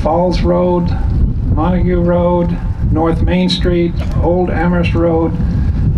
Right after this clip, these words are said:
Plumtree Road, Russell Street, South Main Street, and South Silver Lane. There are samples of the sign. There's one posted over here in the, uh, Memorial Park. These are the streets that the nineteen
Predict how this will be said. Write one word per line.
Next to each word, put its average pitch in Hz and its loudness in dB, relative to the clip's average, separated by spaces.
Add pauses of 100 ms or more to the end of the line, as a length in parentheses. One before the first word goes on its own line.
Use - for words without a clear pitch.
Plumtree 190 0
Road, 170 0 (340)
Russell 175 0
Street, 170 0 (260)
South 175 0
Main 170 0
Street, 160 0 (220)
and 147 -2
South 160 -2
Silver 156 0
Lane. 147 0 (640)
There 147 0
are 143 0
samples 185 0
of 165 0
the 160 2
sign. 165 0
There's 151 0
one 156 0
posted 170 0
over 151 0
here 156 -2
in 156 0
the, 143 2
uh, 139 0
Memorial 147 0
Park. 143 -2 (1200)
These 220 2
are 214 0
the 202 0
streets 208 0
that 175 -2
the 165 -2
nineteen 180 0